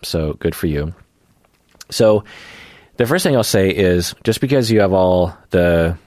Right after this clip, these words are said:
common signs of having childhood sexual abuse does not mean you were sexually abused as a child. So if you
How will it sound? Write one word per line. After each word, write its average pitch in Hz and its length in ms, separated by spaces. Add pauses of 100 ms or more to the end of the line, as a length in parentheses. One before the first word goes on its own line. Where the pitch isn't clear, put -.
(120)
common 95 440
signs 78 760 (160)
of 80 420 (220)
having 82 500 (160)
childhood 80 360
sexual 85 340
abuse 78 240
does 87 160
not 95 220
mean 85 220
you 76 120
were 76 80
sexually 71 400
abused 69 320
as - 80
a 139 60
child. 131 360 (840)
So 87 360 (640)
if - 440 (340)
you 87 540